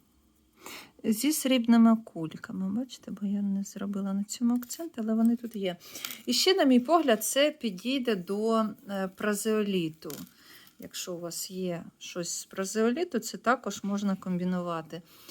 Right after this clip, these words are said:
Або приніт може сюди приєднатися. Хромдіопсид також, але якщо щось невеличке, сюди почепити, він просто,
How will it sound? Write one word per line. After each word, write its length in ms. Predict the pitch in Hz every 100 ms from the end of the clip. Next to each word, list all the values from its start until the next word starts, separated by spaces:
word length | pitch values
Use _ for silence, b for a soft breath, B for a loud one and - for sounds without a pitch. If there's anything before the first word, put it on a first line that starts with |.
| 226 B
Або 280 | 185 220 320
приніт 720 | - 285 262 196 160 160 160
може 380 | 170 170 165 175
сюди 440 | - - 185 185 -
приєднатися. 1000 | 180 180 175 180 175 170 - 175 - 190 B B B
Хромдіопсид 800 | - 277 277 269 269 - 294 - _
також, 640 | - 440 453 359 320 - -
але 260 | 233 226 247
якщо 320 | 214 - 226
щось 360 | - 202 -
невеличке, 920 | 208 196 190 196 277 - - 240 214 208 - -
сюди 340 | 196 - 185 196
почепити, 800 | - - - 208 262 285 - 202 -
він 200 | 247 208
просто, 440 | 196 208 202 -